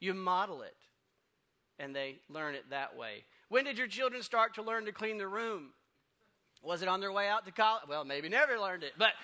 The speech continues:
when did you start trying to teach them? You didn't say, "I think this will work best if I just don't address it until they get older."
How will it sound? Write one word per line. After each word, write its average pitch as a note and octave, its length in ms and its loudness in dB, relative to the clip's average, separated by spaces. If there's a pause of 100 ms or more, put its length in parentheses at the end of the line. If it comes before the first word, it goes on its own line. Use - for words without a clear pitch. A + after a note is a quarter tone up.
(140)
when D4+ 180 4
did C4+ 160 2
you C4 140 2
start B3 340 8
trying G#3+ 720 6 (800)
to A#3 100 0
teach B3 320 0
them? F#3 300 2 (760)
You C4 140 0
didn't D4+ 280 2
say, C4 280 4
"I C#4+ 140 4 (100)
think F#4 280 0
this E4+ 180 -2
will D#4+ 160 -6
work C#4 320 4
best C4 400 2 (180)
if G#3+ 200 -2
I A3 160 6
just F#3+ 380 -2
don't B3+ 380 2
address A3 540 2
it G#3+ 140 -2
until G3+ 640 -2 (180)
they F3+ 300 2
get F3 280 -2
older." D3 440 -6